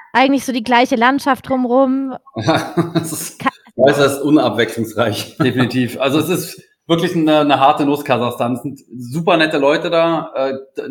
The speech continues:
Speaker 3: ist auch am Anfang eine faszinierende Landschaft. Was aber auch echt, äh, krass war, ist, dass du dann, selbst wenn du mit fünfundzwanzig K M H bei vierzig Grad tagsüber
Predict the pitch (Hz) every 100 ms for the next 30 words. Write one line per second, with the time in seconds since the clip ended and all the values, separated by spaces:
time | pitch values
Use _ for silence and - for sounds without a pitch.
0 | 139 143 147 151 - 139 143 156 170 165
1 | - 156 - 135 143 190 165 151 165 170
2 | 175 - - _ _ _ _ _ 147 156
3 | 147 139 156 - 143 151 - - 135 135
4 | 127 - - 147 160 - 131 143 143 -
5 | 127 - - 131 127 135 120 127 123 120
6 | - 127 147 - 139 139 135 - 165 170
7 | 151 143 - - 131 131 110 127 147 135
8 | 123 - - 156 - 151 - - 107 120
9 | 139 156 - - - - 147 - - 151
10 | 151 143 143 143